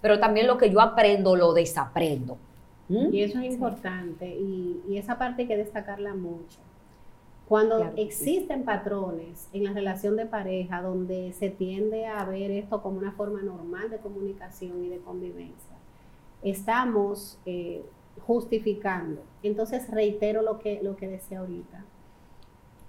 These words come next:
Speaker 2: Eh, desaprender estas conductas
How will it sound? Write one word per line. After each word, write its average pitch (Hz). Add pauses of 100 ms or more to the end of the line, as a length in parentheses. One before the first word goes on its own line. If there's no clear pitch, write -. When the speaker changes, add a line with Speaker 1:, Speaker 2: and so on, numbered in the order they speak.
(140)
Speaker 2:
Eh, 185 (520)
desaprender 214
estas 294
conductas 208